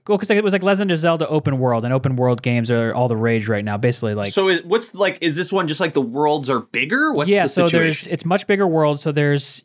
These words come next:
Speaker 1: uh, islands in the sky, and then there's actual Hyrule, which is, like, the ground level. That's where, like, all the games have always taken place, is Hyrule Kingdom. And then there's an underground. So there's, like, three different levels to which you can go to. You can travel up to the sky, you can fly around, you can build machines,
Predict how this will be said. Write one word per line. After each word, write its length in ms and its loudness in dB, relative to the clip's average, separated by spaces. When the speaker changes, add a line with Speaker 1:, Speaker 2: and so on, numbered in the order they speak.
Speaker 1:
uh, 300 0
islands 400 0
in 60 2
the 100 2
sky, 600 0
and 100 -2
then 80 0
there's 160 2
actual 400 0
Hyrule, 600 0
which 160 -2
is, 120 -2
like, 280 0
the 400 2
ground 360 2
level. 300 0
That's 260 -2
where, 200 2
like, 180 -2
all 140 2
the 80 2
games 180 2
have 100 -2
always 280 2
taken 200 -4
place, 260 -2
is 100 -6
Hyrule 360 0
Kingdom. 480 0
And 140 0
then 160 2
there's 160 2
an 100 -2
underground. 640 -2
So 80 0
there's, 140 2
like, 100 -2
three 240 0
different 260 -2
levels 520 -2
to 100 0
which 160 0
you 80 -2
can 100 -4
go 200 2
to. 380 0
You 100 -2
can 100 -2
travel 320 0
up 120 -2
to 60 -6
the 80 -6
sky, 380 0
you 80 -2
can 140 -8
fly 260 0
around, 220 2
you 60 -2
can 100 -6
build 260 2
machines, 880 0